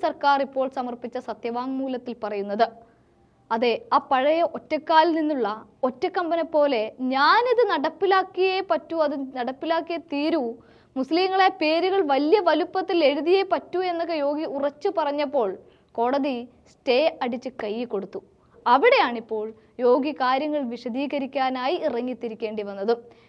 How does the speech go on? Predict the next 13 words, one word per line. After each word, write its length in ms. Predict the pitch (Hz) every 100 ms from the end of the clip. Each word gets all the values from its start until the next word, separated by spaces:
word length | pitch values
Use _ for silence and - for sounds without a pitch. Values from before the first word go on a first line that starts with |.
| -
കൻവാർ 340 | 277 269 349 381
തീർത്ഥാടകരുടെ 720 | 392 370 381 370 381 370 320 392
വിശ്വാസ 380 | 349 302 302 359 370
സംരക്ഷണത്തിന്റെ 540 | 359 349 339 339 339 285
ഭാഗമായാണ് 640 | 302 311 359 294 233 208 214 - _ 302
ഉത്തരവ് 340 | 294 440 427 427
പുറത്തിറക്കിയതെന്ന് 1040 | 320 320 - _ _ 427 381 311 392 381 381
സുപ്രീം 300 | 277 320 370 370
കോടതി 200 | 370 330
സമർപ്പിച്ച 400 | 330 330 330 320 339
സത്യവാങ്മൂലത്തിൽ 800 | 330 311 339 370 370 359 - 240 240 - _ _
സർക്കാർ 360 | 262 254 285 285 285
ഇപ്പോൾ 180 | 277